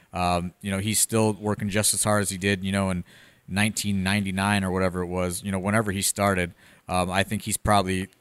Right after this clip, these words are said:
you know, right now, um, in his, in the prime of his career, which is, you know, pretty crazy to think about, 'cause he has had, he's put together, uh, one of the, you know, arguably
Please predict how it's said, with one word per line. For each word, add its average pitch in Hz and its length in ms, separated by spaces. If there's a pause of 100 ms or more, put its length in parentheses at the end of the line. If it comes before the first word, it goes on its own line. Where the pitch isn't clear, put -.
(240)
you 104 80
know, 98 240 (100)
right 101 420
now, 101 440 (360)
um, 87 440
in 101 140
his, 98 260
in 98 320 (100)
the 101 80
prime 101 340
of 95 120
his 95 160
career, 92 440
which 87 260
is, 90 220 (120)
you 98 100
know, 92 80
pretty 110 240
crazy 101 320
to 87 80
think 98 220
about, 90 240
'cause 95 160
he 107 160
has 95 160
had, 95 260 (320)
he's 113 220
put 107 160
together, 95 500 (420)
uh, 87 320 (120)
one 107 200
of 98 60
the, 98 140 (240)
you 104 100
know, 98 180 (760)
arguably 110 540